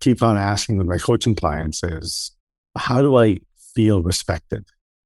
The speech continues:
I don't feel respected right now." And they're struggling with their peers or colleagues or managers that they just don't respect me. And inevitably, it ends up being work on themselves first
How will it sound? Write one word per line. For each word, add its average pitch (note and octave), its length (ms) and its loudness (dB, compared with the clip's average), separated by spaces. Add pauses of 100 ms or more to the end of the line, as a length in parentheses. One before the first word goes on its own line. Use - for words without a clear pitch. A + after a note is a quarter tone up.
I B2+ 240 2
don't G#2 220 2
feel G#2 300 2
respected - 500 -4
right D#2 180 -6
now." F2+ 160 -10 (920)
And F2+ 600 2
they're G#2 140 4
struggling G#2 540 2
with F2+ 160 -2
their F2+ 580 2
peers F#2 480 0
or F2 560 -2
colleagues F2 720 0
or E2+ 260 0
managers E2+ 800 0
that D#2+ 320 -8 (100)
they G#2+ 100 2
just F#2+ 180 -2
don't F#2+ 100 -2
respect F#2 480 -4
me. - 180 -16 (1300)
And A2 300 2 (200)
inevitably, G#2+ 840 4
it F#2+ 80 2
ends G#2 200 2
up G2 200 2
being F#2 500 2
work G2 240 -2
on G2 120 4
themselves F2+ 560 0
first - 540 -4